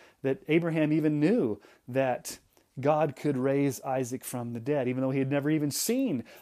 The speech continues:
a resurrection. So it doesn't mean that God's testing Abraham to somehow find out information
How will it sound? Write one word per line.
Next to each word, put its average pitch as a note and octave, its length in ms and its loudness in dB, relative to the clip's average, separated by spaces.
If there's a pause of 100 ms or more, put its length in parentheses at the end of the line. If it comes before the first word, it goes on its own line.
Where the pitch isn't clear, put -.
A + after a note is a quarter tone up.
a B2+ 60 2
resurrection. A2+ 720 -4 (240)
So - 160 4
it G#3+ 80 8
doesn't B3+ 320 6
mean E3 420 2
that C#3+ 240 4
God's E3 380 4
testing G#3 640 0
Abraham D3 680 2 (200)
to C#3+ 100 0
somehow E3 360 2
find F3+ 500 0
out D3+ 300 4
information C#3+ 880 0